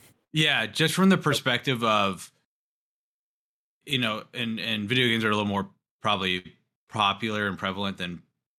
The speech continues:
Speaker 2: you know, books, but I, I just think of, like, Game of Thrones, like, those books were out for, like, ten, fifteen years, very popular, but then the show comes out and it just explodes in, with that fandom in terms of, uh, just more people getting,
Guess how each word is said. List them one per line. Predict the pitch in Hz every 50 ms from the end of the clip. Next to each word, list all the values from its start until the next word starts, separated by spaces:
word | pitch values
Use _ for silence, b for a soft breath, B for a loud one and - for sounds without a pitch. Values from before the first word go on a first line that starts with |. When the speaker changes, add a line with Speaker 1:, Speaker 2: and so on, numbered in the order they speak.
| _ _ _
Speaker 2:
you | 101 95
know, | 90 87
books, | 82 82 101 98 98 98
but | - 107 98
I, | 98 101 85 80 98 104 107 107
I |
just | 104 98 113 107 107
think | - 110 104
of, | 95 98
like, | 90 90 80
Game | 101 98 98
of | 92 85
Thrones, | - 92 90 87 87 85 82 85
like, | 87 85 85 82 - B B B B B _ _ -
those | 101 101 87
books | 110 107 101 -
were | - 101
out | 92 92 90
for, | - 101 92 90
like, | 87 87 87 85 -
ten, | - - 104 95 95 92
fifteen | 92 - 101 - - - 92 87
years, | 90 90 95 92 90 87 85 87 85 - - - - _ _ _ _ -
very | 110 107 101
popular, | 98 104 117 113 117 120 120 - 101 92 87 87
but | - - 95 82
then | 95 92 90
the | 90 85
show | - 120 107 95
comes | - 104 92
out | 98 90 87 -
and | 98 101
it | 95 87
just | 85 98 - -
explodes | 98 - - - - 98 95 95 98 95 92 92 90 90 90 85 85 - -
in, | - 98 92 87 85 87 - - - - - -
with | 92 87
that | - 90 87 82
fandom | - - 87 87 87 87 82 82 80 82 82
in | 82
terms | - - 90 85 82 82
of, | 82 82 82 - B B B B B B _ _ _ _ -
uh, | 87 82 80 80 78
just | 78 85 82 - -
more | 104 95 98 98 98 90
people | - 101 95 87 90
getting, | 82 92 87 87 87 90 87 78